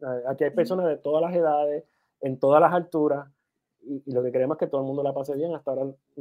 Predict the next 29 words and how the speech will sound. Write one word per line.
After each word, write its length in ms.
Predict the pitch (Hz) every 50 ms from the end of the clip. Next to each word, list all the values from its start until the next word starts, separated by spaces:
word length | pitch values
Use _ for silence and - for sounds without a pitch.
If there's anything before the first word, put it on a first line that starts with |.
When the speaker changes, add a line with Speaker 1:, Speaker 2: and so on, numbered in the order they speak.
| 135 - _ _
Speaker 1:
Todo 120 | - 147 151
el 40 | 156
mundo 180 | 160 156 160
la 80 | 160 160
ha 20 |
pasado 240 | 165 165 - 165 151
bien 120 | 156 160 156
hasta 140 | 156 - 160
ahora 160 | 160 170 156
y, 100 | 147 147 _
y 100 | - 139
esperamos 320 | 120 - 131 127 127 135 131
que 80 | 139
siga 200 | 131 139 135 123
siendo 200 | 120 131 123 120
así. 120 | 113 131 135 135 _ _ _
Speaker 2:
Ujú. 260 | 226 226 254 277 294 - - - - - - - _ _
Este, 440 | - 254 247 247 - - 262 254 247
alguien 280 | 240 240 254 254 294 311
está 180 | 359 - 349 339
preguntando 540 | 359 349 349 349 330 370 349 349 359 359 349
que 160 | 320 269 269
si, 760 | - - - 269 262 254 247 247 240 240 233 226 214 196 - -
eh, 640 | - 247 240 240 233 226 226 220 220 214 208 - - 240
los 160 | 262 254 262
quotes 360 | - - 269 254 269 254 -
de 80 | 320 285
la 140 | 285 311 330
firma 640 | 320 - 349 320 320 330 320 285 254 247 247 247